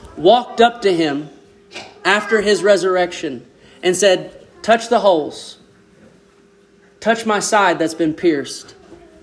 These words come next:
This isn't a spirit. I'm not an illusion. I'm a resurrected man. I have a body." And Thomas says,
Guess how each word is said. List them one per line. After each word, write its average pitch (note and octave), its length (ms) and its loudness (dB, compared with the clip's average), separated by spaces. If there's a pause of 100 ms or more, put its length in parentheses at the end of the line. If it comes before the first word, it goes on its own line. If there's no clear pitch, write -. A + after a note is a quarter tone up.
(240)
This A3 220 4
isn't C4+ 220 0
a C#4+ 80 0
spirit. G3+ 840 2
I'm G3+ 180 0
not C4 160 2
an C#4 140 2
illusion. G#3+ 800 0 (240)
I'm A3+ 220 2
a C#4 100 -4
resurrected G#3+ 840 0
man. E3 680 -6 (760)
I G3 160 0
have A3+ 160 2
a G#3 80 0
body." E3 580 -2 (2000)
And C#3+ 120 -10
Thomas F3 380 0
says, D3 640 -4